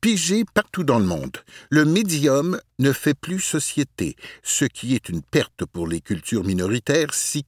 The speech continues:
créatives soient-elles. La télé nous donnait, jusqu'à il y a peu, une culture à partager, un lien social, un élément de définition, une trame commune. Un sondage révélait,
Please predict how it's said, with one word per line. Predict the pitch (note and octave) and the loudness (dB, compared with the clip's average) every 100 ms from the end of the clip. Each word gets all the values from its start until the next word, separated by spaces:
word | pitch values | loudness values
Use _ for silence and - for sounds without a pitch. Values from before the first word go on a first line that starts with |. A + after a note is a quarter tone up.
| _ | _
créatives | - E3+ C#3 - F#3 E3+ | -2 0 0 -2 -8 -8
soient-elles. | - G#2 - C2 C2+ - _ _ _ _ _ _ - | -6 -6 -4 -8 -10 -14 _ _ _ _ _ _ 0
La | B2 | 2
télé | C#3 G3+ C#4 | 4 2 4
nous | A3+ G2 | 2 2
donnait, | G2+ G2+ B2 D#3+ C#3+ - _ _ _ _ - | 2 2 2 2 -2 -8 _ _ _ _ -12
jusqu'à | F#2+ - - F#2+ | -8 -6 0 0
il | D#2+ | 2
y | F#2 A2 | 2 0
a | |
peu, | - D#3+ F3+ - _ _ _ _ _ _ _ _ - | 0 -2 -2 -4 _ _ _ _ _ _ _ _ -2
une | D3+ | 0
culture | - F#3+ E3 - G#3+ A3 G3 _ _ - | 0 -2 -2 -2 0 0 -4 _ _ -6
à | - | -4
partager, | D3 - B2 F#2+ F2 D2+ _ _ _ _ _ _ _ - - | -4 -2 0 0 -2 -8 _ _ _ _ _ _ _ -20 -2
un | D#3 | 2
lien | D#3 D#3 F#3+ F#3 G3+ G#3 | 2 2 0 2 0 -2
social, | - - E3 - A2 E2 - - - | -6 -4 -4 0 0 -2 -6 -12 0
un | D#3+ F3+ G3 | 4 4 4
élément | B3 G3 F3 F#3 | 2 2 2 0
de | B2 | 0
définition, | G#2 D3+ - C#3+ B2 - G2 F#2+ - - | 0 -2 0 0 0 0 -2 -4 -8 -6
une | D#3+ F#3 F#3 - | 0 2 2 0
trame | E3+ G#3 A3 G3 - | 0 2 2 0 2
commune. | G3 E3+ C3 D#2 C#3+ - _ _ _ _ _ _ _ _ - - - | 2 4 2 0 -6 -14 _ _ _ _ _ _ _ _ -20 -20 0
Un | C#3+ | 2
sondage | D3+ F#3 F#3+ A#3+ A2 | 4 4 4 2 0
révélait, | F#2 F2 F#2+ D3 B2+ | -2 2 2 4 0